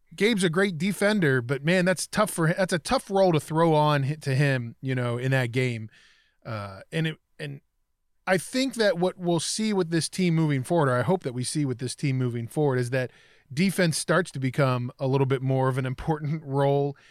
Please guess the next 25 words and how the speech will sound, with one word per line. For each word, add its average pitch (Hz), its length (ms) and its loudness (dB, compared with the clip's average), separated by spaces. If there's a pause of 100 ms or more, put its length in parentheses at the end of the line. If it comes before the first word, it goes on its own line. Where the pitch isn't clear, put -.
(120)
And 151 120 2
we 170 100 6
see 214 220 2
those 175 260 4
key 196 240 2
players 185 420 2
now 143 180 2
with 131 120 -2
Kedrian 135 440 0
Johnson, 131 500 -4 (260)
with - 120 -16
Gabe 143 260 2
Osabuohien, 117 720 -2 (320)
be 147 160 4
able 139 120 2
to 131 40 -2
start 135 280 0
coming 139 280 2
in 135 300 -2
and 123 180 -8
taking, 123 480 -6 (320)
taking 127 340 -2
some 113 160 -8
of 110 80 -6
that. 104 280 -8